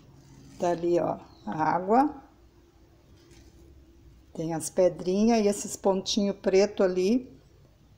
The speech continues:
é, é carvão, que eu coloco pra não dar cheiro ruim na água. Então, essa é a espada de São Jorge, lindíssima, enorme,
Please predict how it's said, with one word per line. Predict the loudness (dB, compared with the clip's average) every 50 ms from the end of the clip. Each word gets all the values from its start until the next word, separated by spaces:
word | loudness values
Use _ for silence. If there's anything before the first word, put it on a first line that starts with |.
| _ _ _ -20 -20 _ _ -16 -12 -6
é, | -4 -2 0 2 2 2 2 0 0 0 -2 -4 -6 -6 -8 -12 -6 -4 -2
é | -2
carvão, | 2 2 2 2 2 2 2 2 2 2 0 -4 -10 -16 -20 -16
que | -10 -10
eu | -10 -4
coloco | -2 0 0 4 4 4 4 4 2 -6 -14 -16
pra | -8 -4 0 2 2 4 4 2 0 -2 -8 -14 -18 -20 -20 -20 -20 -20 -20 -20 -14 -10
não | -6 -4 -4 -2 0
dar | 0 2 2
cheiro | 2 -2 -2 -2 0 0 0 0 0
ruim | -2 -4 -4 -4 -4
na | -2 -2 -2
água. | -2 -2 -2 -6 -8 -12 -16 -18 -20 -20 -20 -20 -20 -20 -20 -20 -20 -20 -20 -20 -20 -20 -20 -20 -20 -20 -20 -20 -20 -20 -20 -20 -20 -20
Então, | -12 -8 -8 -6 -4 -4
essa | -4 -4 -4 -2 -4 -2 -2 -2 -2 -4 -6
é | -6 -2 -2 -2
a | -2 -2
espada | -6 -8 -12 -8 -2 0 0 2 0 -2
de | -6 -8 -10 -8
São | -6 -6 -2 0 2 2 2 0
Jorge, | 2 2 2 4 4 4 4 4 2 0 0 -2 -2 -2 -4 -8 -12 -10
lindíssima, | -8 -4 -2 -2 -2 -2 -2 0 0 0 0 0 -2 -4 -6 -4 -4 -2 -4 -4 -6 -8 -12 -20 -20 -20 -20 -20 -20 -20 -16 -10 -4
enorme, | 0 2 2 4 4 2 2 2 2 2 2 0 0 0 2 2